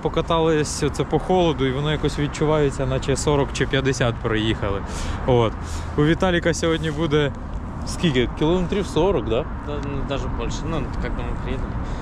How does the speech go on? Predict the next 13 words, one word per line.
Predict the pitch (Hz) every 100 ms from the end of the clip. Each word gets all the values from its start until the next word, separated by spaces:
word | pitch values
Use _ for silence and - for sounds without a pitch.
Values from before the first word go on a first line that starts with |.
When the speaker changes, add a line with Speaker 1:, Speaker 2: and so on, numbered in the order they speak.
| - -
Speaker 2:
Сейчас, | - 180 -
э, | 160 156 147 147 143 139
хочется | 156 147 -
чаю, | 135 175 180 175 147 - - - -
покушать | 139 - 160 156 135 - - - 131
и | 127
в |
горячий | 123 123 - 117
душ. | - - - - - -
Speaker 1:
Да, | 120 123
хочеться | 107 156 113 147
гарячий | 151 156 143 151
душ, | 151 247